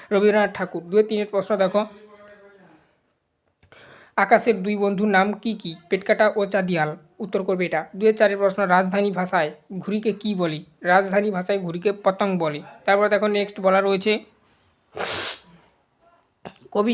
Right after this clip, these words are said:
যখন একলা থাকেন তখন তার সঙ্গে কারা থাকে? এই প্রশ্নের উত্তরটা তোমরা তোমাদের পাঠ্য বইয়ের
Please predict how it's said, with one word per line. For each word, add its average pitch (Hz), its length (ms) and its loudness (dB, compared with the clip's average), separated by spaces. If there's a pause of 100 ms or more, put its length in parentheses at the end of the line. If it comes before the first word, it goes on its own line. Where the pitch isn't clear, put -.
যখন 202 220 2 (240)
একলা 208 320 2
থাকেন 190 240 -2 (420)
তখন 202 260 4 (120)
তার 196 140 8 (120)
সঙ্গে 202 340 0
কারা 190 260 6
থাকে? 175 200 -6 (840)
এই 226 160 2
প্রশ্নের 226 280 2
উত্তরটা 208 300 0
তোমরা 196 200 2 (280)
তোমাদের 208 380 -2
পাঠ্য 185 180 4 (100)
বইয়ের 214 180 0